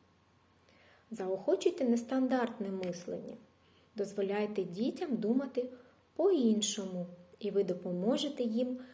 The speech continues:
доводити до досконалості свої навички творчого вирішення проблем. Ставте перед дітьми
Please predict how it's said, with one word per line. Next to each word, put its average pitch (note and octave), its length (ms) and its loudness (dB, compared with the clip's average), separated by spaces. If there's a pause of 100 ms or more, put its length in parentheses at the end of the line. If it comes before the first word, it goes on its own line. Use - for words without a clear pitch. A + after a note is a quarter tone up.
(160)
доводити B3+ 680 2
до G3 240 0
досконалості G3+ 1080 -6 (380)
свої G3 340 -2
навички A#3 580 -4
творчого C4 640 -2
вирішення G#3 760 -2 (100)
проблем. F3+ 500 -6 (1300)
Ставте A3+ 420 0
перед F#3+ 400 -6
дітьми B3 500 -2